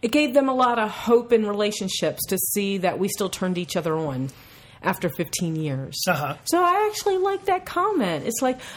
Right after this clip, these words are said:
Speaker 1: I mean, people say it sometimes. They're like, they see the spark between us. They see how we look at each other, and, you know, they see all of this. But he was very adamant that, you know,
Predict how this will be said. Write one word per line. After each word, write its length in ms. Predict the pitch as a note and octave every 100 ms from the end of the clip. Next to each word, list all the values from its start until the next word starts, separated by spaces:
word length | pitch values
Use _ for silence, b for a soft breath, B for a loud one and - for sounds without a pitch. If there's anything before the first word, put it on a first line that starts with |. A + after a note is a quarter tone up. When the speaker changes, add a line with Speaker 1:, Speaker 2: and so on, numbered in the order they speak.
| B
Speaker 1:
I 60 |
mean, 120 | F4+ F4+
people 280 | G#4 G#4+ G#4+
say 160 | D#4+ D#4
it 80 | C4+
sometimes. 520 | C4 - G#3+ G#3 G#3+
They're 100 | C4+
like, 160 | C4 C4
they 100 | C4+
see 320 | - A#3+ A#3+
the 100 | A#3+
spark 380 | - F#3 F#3 -
between 380 | - F#3 F3
us. 180 | F3 F3 F3+
They 120 | F#3+
see 220 | G3 - F#3
how 120 | F#3
we 140 | F3+
look 200 | E3+ E3+
at 60 | E3
each 220 | D#3 -
other, 400 | D3+ D#3 D3+ D#3
and, 180 | D3 C#3+ B B B
you 80 | G#3
know, 60 |
they 120 | F#3+
see 240 | F#3 G#3 F#3+
all 140 | F3+
of 60 | E3+
this. 180 | E3 -
But 120 | G3
he 160 | G3 E4+
was 180 | F#4+ G3
very 460 | G#3+ A#3+ A#3 G#3+ B B B -
adamant 500 | G#3 A3 F3+ E3 D#3
that, 200 | D#3+ F#3+
you 80 | F3
know, 220 | E3+